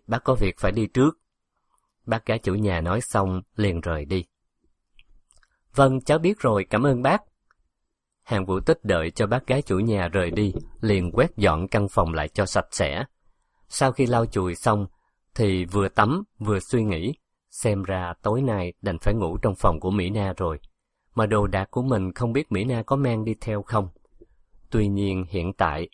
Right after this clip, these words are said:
Hàng Vũ Tích không có ý gọi điện thoại cho Mỹ Na. Nàng thầm nghĩ một mình lẳng lặng chờ đợi Lâm Vân trở về, không muốn bất kỳ ai quấy rầy nàng. Hàng Vũ Tích chuẩn bị xong những vật này, rồi muốn đi ăn cái gì đó.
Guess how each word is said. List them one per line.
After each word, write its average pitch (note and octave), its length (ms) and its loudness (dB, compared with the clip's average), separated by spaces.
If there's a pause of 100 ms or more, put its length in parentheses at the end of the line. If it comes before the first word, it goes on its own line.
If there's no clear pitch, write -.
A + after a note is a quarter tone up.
(140)
Hàng F#2 260 -2
Vũ F2+ 120 -2
Tích - 220 -4
không G2+ 240 0
có A#2 100 -2
ý A#2 280 -2
gọi E2+ 160 0
điện E2 200 -6
thoại D#2 300 -2
cho G2 140 0
Mỹ E2+ 180 -4
Na. G2+ 280 -2 (1040)
Nàng A2 200 2
thầm G2 240 -2
nghĩ F#2+ 360 0
một G#2 240 -4
mình G2+ 300 0
lẳng F#2 180 -4
lặng F#2 300 -4
chờ F#2+ 160 0
đợi E2+ 200 -4
Lâm G2+ 160 -2
Vân F#2+ 180 -2
trở F#2 180 -2
về, F2 260 -4 (240)
không G2 240 -2
muốn A#2+ 200 -2
bất D3 180 -4
kỳ F2+ 140 -4
ai F2+ 280 -8
quấy G2+ 280 -4
rầy F2 140 -4
nàng. D#2+ 220 -6 (1400)
Hàng F#2+ 220 -2
Vũ F#2 140 0
Tích - 240 -2
chuẩn G2+ 180 0
bị F2+ 180 0
xong G2 320 0
những F2+ 180 -2
vật - 220 -2
này, E2 260 -2 (280)
rồi F#2 320 2
muốn A2+ 240 0
đi A#2+ 80 -2
ăn G2+ 220 -2
cái B2+ 120 -4
gì F#2 140 -6
đó. F2 320 -4